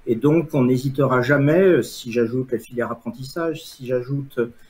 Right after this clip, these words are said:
les bourses pour mention très bien, si j'ajoute les bourses selon critères sociaux, on a quand même des, des, des, des, des, des procédures qui permettent à un étudiant qui ne pensait pas forcément grande école de commerce,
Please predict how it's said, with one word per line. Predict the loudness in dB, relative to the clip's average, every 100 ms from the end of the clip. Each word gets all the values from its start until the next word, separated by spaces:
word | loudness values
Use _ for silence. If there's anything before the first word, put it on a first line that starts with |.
| -6
les | -4
bourses | -2 -4 -6 -8
pour | -8 -6
mention | -4 -6 -8
très | -6 -6
bien, | -4 -2 -4
si | -4 -8 -10 -14 0
j'ajoute | 2 2 0 0
les | 0
bourses | 4 2 2 -6 -16 -20 -20
selon | -18 -2 0 0
critères | -2 -4 -4 -4
sociaux, | -6 -6 0 0 0 -8 _
on | -2 2
a | 2
quand | 0 0
même | 2 2 2
des, | 4 4 4 0 -18 -14
des, | 0 0
des, | 2 -2
des, | -2 -4 -2
des, | -4 -8 -6
des | -6
procédures | -2 -2 2 2 2 2 2 2
qui | -4 -14
permettent | -2 0 0 -2 -2 -6 -14 -6
à |
un | -4 -4
étudiant | -6 -6 -6 -6
qui | -4
ne | -6
pensait | -4 -6 -4 -4
pas | -2 -2
forcément | -4 -4 -4 -2 -4 -10 -20 -10
grande | -4 0 0
école | 0 -2 0
de | -2
commerce, | -2 -2 -2 -4 -10